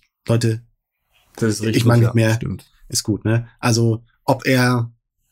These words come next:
Speaker 1: ich glaub, er denkt immer noch dran, wer weiß, wie sich das jetzt in den nächsten komm-, kommenden Jahren entwickelt,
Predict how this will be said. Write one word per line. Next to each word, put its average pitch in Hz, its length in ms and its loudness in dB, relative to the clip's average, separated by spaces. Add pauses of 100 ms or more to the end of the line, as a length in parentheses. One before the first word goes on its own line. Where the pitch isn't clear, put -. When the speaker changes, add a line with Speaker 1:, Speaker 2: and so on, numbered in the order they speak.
Speaker 1:
ich 117 120 0
glaub, 123 260 0 (280)
er 127 120 4
denkt 127 300 2
immer 143 160 4
noch 131 120 2
dran, 120 460 0 (1120)
wer 117 120 4
weiß, 127 280 2
wie 123 60 -2
sich 117 120 0
das 117 140 0
jetzt 117 140 -4
in 120 80 0
den 117 220 0
nächsten 113 280 -2
komm-, 117 220 0
kommenden 113 320 0
Jahren 110 120 -2
entwickelt, 113 500 0